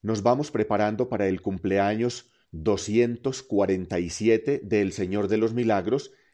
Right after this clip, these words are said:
que será el jueves diecisiete de junio, este mes. El remate de ganado del altar de las ofrendas del Señor de los Milagros lo realizaremos el próximo mes, el sábado diez de julio.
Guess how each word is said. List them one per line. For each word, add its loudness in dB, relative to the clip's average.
que -2
será 2
el 2
jueves 2
diecisiete -2
de 0
junio, -4
este -2
mes. -8
El 2
remate 2
de 2
ganado 0
del 0
altar 0
de -2
las 0
ofrendas -2
del 2
Señor -2
de 2
los 0
Milagros 0
lo 2
realizaremos 0
el -2
próximo -4
mes, -4
el -2
sábado 0
diez 0
de 0
julio. -4